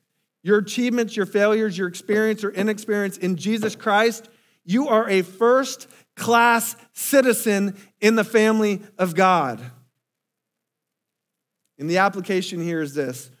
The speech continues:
We should all be humble and thankful. For whether we are new to the family or old to the family, through Jesus, we all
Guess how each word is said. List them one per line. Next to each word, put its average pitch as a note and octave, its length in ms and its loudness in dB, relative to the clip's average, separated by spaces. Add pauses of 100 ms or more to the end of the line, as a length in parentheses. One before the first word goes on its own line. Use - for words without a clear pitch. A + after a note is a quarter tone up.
(120)
We G#3+ 140 -4
should G#3+ 200 -8
all G#3 260 -2
be G3+ 140 -4
humble F3 540 -6
and C3+ 140 -10
thankful. A#2+ 460 -14 (1500)
For F3+ 100 0
whether G#3 320 2
we G#3 160 0
are F#3+ 120 2
new F#3 280 0
to B3 100 -2
the A3+ 140 0
family A3 440 0
or F3+ 300 -4
old G3 300 -2
to A3 120 -6
the G3 100 -6
family, G3 400 -4
through F3+ 240 -8
Jesus, G3 520 -6
we F3 180 -6
all G#3+ 600 0